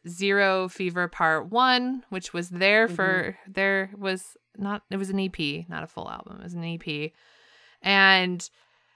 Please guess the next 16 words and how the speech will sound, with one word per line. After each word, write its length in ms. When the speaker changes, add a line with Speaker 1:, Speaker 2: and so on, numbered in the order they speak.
Speaker 1:
the 240
title 220
track 220
was 120
Inception, 760
and 240
my 140
favorite 400
song 340
on 200
that 180
one 160
is 160
Fever, 600
for 180
sure. 560